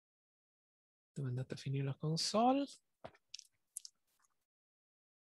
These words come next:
new terminal, dovrebbe aprirci tutto, però temo che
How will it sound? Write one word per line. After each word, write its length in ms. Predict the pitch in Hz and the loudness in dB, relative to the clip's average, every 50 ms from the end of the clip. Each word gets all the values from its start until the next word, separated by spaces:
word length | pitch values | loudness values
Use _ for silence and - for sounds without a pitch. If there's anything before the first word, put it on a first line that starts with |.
| _ _ - - - - - _ _ _ _ _ _ _ _ _ _ _ | _ _ -16 -14 -14 -14 -14 _ _ _ _ _ _ _ _ _ _ _
new 180 | - 120 110 - - | -2 -2 -2 0 4
terminal, 720 | - - 127 123 123 - 147 135 135 131 131 135 131 - | 6 6 6 6 4 2 0 -2 -2 0 0 -2 -2 -2
dovrebbe 340 | 120 113 117 117 113 120 117 | -4 -6 -6 -6 -6 -8 -8
aprirci 400 | 117 - - 123 - - - 156 | -10 -10 -12 -10 -10 -10 -8 -4
tutto, 540 | - 226 247 - _ _ - 262 269 - - - - - _ _ _ _ _ _ _ _ _ _ _ _ _ _ _ _ _ - - | -4 -4 -4 -4 _ _ -2 -2 -2 -2 -6 -20 -20 -20 _ _ _ _ _ _ _ _ _ _ _ _ _ _ _ _ _ -18 -10
però 220 | - 127 123 127 - _ _ _ _ _ _ - - _ _ | -8 -6 -6 -6 -8 _ _ _ _ _ _ -20 -20 _ _
temo 340 | - 123 117 117 123 123 120 | -4 -2 -2 0 -2 -2 -4
che 320 | - - - 120 - - | -4 -4 -4 -4 -4 -8